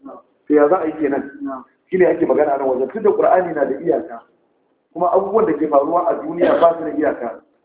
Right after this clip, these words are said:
Speaker 2: to dole ne sai an yi kiyasi kenan. Kun gane? Shi Qur'ani rubutun shi na da iyaka, amma abubuwan da ke faruwa ba iyaka. To idan wasu abubuwa suka faru, ya za a yi in dai misali Qur'ani bai kawo shi karara ba?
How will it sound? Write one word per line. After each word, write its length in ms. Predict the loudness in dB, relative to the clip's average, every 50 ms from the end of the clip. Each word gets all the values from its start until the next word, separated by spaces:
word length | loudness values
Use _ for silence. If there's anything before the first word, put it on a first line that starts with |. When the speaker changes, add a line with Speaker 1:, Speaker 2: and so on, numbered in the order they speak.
| _ _ _ _ _ _ -10
Speaker 2:
to 120 | -8 0
dole 240 | 2 4 4 4 4
ne 140 | 0 0 0
sai 60 | 0 0
an 60 | 0 -2
yi 80 | 0 2
kiyasi 360 | 2 4 4 2 -2 -4 -6
kenan. 240 | -6 -6 -6 -8 -10 -14 _ _ _ _ _ _ _ _ _ _ _ _ _ _ _
Kun 100 | -2 0
gane? 160 | 0 2 0 -2 -6 -8 -12 -14 -18 -20 -20 _ _ _ _ _ _ _ _ _
Shi 120 | _ -4 0 2
Qur'ani 460 | 2 2 2 2 0 2 4 4 2 4 4
rubutun 400 | 2 2 2 2 2 2 4 4
shi 60 | 4
na 120 | 4 4 2
da 100 | 0 2 2
iyaka, 440 | 2 2 2 2 0 -2 -4 -4 -8 -18 _ _ _ _ _ _ _ _ _ _ _ -10
amma 240 | -8 -4 -2 -2 0
abubuwan 280 | 0 0 0 0 -2 -2
da 80 | 0
ke 120 | 0 -2 -2 0
faruwa 280 | 0 2 2 2 2 2
ba 100 | 2 2 2
iyaka. 360 | 0 -2 -2 -4 -8 -12 -16 -18 _ _ _ _ _ 2
To 120 | 2 4 6
idan 200 | 6 6 6 4
wasu 160 | 2 0 2
abubuwa 300 | 2 0 2 2 2 0
suka 160 | 0 -2 -4 -2
faru, 400 | 0 0 0 0 -2 -6 -10 -14 _ _ _ _ _ _ _ _ _ _ _ _ _ _ _ _ _ _ _ _ _ _ _ _ -4
ya 220 | 0 2 4 4
za 120 | 4 4 2
a 80 | 2
yi 220 | 0 -2 0 0 2
in 60 | 6
dai 80 | 6 6
misali 320 | 4 4 0 -2 -2 -2 -4
Qur'ani 320 | -4 -4 -4 -4 -4 -4
bai 140 | -4 -4 -2
kawo 160 | 0 0 0 0
shi 60 | 0 -2
karara 240 | -2 0 0 2 2
ba? 140 | 2 0